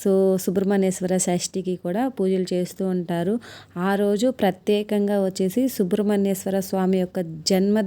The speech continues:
కథ వింటే, వాళ్ళ, ఆ, జీవితంలో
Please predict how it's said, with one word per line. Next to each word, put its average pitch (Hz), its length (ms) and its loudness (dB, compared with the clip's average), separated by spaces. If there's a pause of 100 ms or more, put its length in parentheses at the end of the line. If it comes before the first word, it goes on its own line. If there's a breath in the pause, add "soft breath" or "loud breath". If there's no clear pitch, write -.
(400)
కథ 190 200 0 (560 loud breath)
వింటే, 196 440 4
వాళ్ళ, 196 560 0
ఆ, 196 540 0 (120)
జీవితంలో 202 840 2